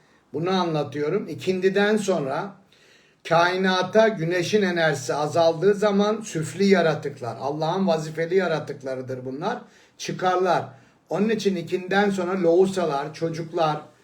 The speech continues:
işte kadınlar, işte böyle, e, zayıf enerjili insanlar, yeni gelinler, lohusalar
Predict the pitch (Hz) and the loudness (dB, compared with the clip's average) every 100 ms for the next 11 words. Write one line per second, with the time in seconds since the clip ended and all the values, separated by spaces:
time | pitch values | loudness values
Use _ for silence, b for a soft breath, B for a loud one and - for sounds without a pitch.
0 | b - - 165 - 175 170 170 165 156 | b -14 -4 -4 -2 -4 -2 -4 -2 -2
1 | 156 - - - 175 160 170 175 175 170 | -4 -8 -14 -8 -6 -2 0 0 -4 -8
2 | b b _ 160 170 170 165 170 165 165 | b b _ -2 2 4 4 4 2 0
3 | 165 165 160 156 123 160 185 202 185 180 | -2 -2 -2 -2 -2 2 6 6 4 -4
4 | 175 170 143 151 147 147 147 160 156 160 | -2 -2 -2 -6 -4 -4 -4 -4 -4 -6
5 | 143 135 135 143 160 180 175 165 156 143 | -6 -6 -6 -4 -4 -4 -2 -2 -2 -6
6 | 131 127 151 165 185 175 156 170 226 | -6 -8 -2 -2 -2 -4 -4 -4 -4